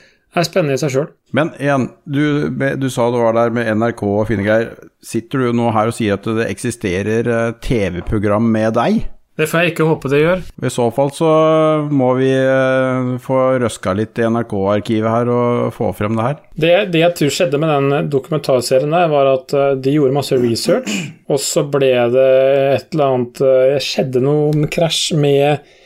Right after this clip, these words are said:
Speaker 1: med ledelsen i N R K, som kalles skrinla det litt. Så jeg tror ikke den har blitt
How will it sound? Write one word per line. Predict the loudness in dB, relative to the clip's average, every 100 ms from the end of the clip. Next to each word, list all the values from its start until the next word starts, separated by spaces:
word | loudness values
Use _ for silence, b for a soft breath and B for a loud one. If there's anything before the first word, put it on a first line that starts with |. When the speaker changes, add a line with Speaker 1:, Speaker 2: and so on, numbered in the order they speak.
| b b -6
Speaker 1:
med | -2 2 2 2 2 2 2 2 2 0 0 0 -2 -2 0
ledelsen | 2 2 0 0
i | 0
N | 0
R |
K, | 0 0 0
som | 0 -2 -2 -4 -4 -6 -10 -4
kalles | -2 0 -2
skrinla | -2 0 0 2 0
det | 0
litt. | -2 -6 -20 _
Så | -8
jeg | -6 -2
tror | 0 2 0
ikke | 0 2
den | 2 0
har | 0
blitt | 0 -2